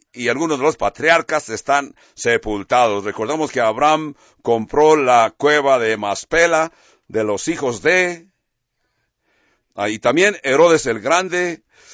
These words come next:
construyó muros. Esos muros hasta este día se pueden apreciar.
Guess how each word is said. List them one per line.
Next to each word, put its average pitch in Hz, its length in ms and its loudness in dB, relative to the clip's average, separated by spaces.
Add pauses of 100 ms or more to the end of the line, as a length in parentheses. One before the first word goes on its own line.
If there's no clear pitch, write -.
(160)
construyó 127 760 0
muros. 139 1160 -2 (800)
Esos 160 340 2
muros 170 320 2
hasta 135 240 2
este 151 200 0
día 143 140 0
se 117 120 -6
pueden 127 300 -2
apreciar. 175 920 -2